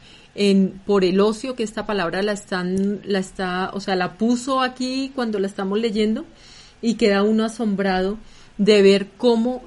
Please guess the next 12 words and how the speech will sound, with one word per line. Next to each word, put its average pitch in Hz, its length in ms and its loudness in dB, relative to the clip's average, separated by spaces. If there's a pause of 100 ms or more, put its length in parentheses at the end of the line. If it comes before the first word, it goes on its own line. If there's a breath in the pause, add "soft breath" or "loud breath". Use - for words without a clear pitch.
(160)
tiene 233 400 0
cuidado 214 680 -2
absolutamente 208 920 -4
de 214 300 -2
cada 240 340 -2
detalle 240 540 -6 (320 loud breath)
para 185 240 0
cada, 180 320 -6
para 180 280 -6
con 185 180 -6
cada 175 280 -4
uno 190 400 -2